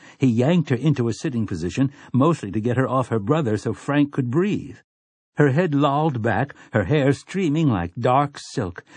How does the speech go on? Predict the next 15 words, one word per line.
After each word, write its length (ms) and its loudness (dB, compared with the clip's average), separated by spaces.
Her 160 0
eyelids 480 0
fluttered, 420 0
showing 400 0
glabrous 460 2
white 380 -4
beneath. 420 -4
Without 280 2
thinking, 480 0
Jake 280 0
slapped 420 -8
her, 140 -2
and 160 2
hard. 480 -2
Ow! 540 0